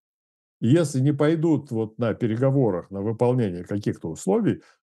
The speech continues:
Да, он, кстати, сказал, что эти десять пунктов иранских — это всё враньё, и что никаких этих десяти пунктов, как основу для переговоров, американцы не соглашались обсуждать.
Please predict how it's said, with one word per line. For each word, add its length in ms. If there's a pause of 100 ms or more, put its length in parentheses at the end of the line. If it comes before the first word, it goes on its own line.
Да, 140
он, 160
кстати, 260
сказал, 400
что 160
эти 160
десять 420
пунктов 420
иранских — 540
это 180
всё 200
враньё, 520
и 60
что 180
никаких 500
этих 260
десяти 300
пунктов, 420 (280)
как 200
основу 400
для 140
переговоров, 640
американцы 600
не 100
соглашались 680 (320)
обсуждать. 560